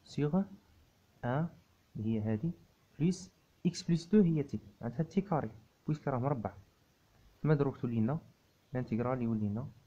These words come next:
إيتيغالا إكس موان زان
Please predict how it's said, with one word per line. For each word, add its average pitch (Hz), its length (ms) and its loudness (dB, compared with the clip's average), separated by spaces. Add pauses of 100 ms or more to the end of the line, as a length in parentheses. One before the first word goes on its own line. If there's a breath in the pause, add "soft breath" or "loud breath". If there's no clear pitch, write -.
(160)
إيتيغالا 110 480 -4 (1120)
إكس - 380 -4 (360)
موان 113 240 2
زان 127 240 -2